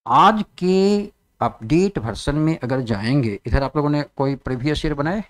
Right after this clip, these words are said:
किसी का भी बनाइए आप। बीआरएसएस से क्या करता है भाई, उधर एसएससी, सीजीएल और सीएचएसएल ने जो प्रश्न किया, उसी से प्रेरित प्रश्नों को यहाँ पूछ देता है।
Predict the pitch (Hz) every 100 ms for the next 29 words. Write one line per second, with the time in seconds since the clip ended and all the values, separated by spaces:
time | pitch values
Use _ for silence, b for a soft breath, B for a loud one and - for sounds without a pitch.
0 | _ _ _ - 202 254 233 202 165 127
1 | - - _ _ _ _ _ _ _ _
2 | _ _ _ _ - 110 131 - 131 147
3 | 147 147 139 151 160 147 151 143 147 -
4 | 143 139 131 156 151 135 131 127 135 156
5 | 156 151 - 139 151 135 147 - 143 -
6 | 160 165 - - 156 156 170 - 143 -
7 | 165 - 160 139 127 - 107 98 - 82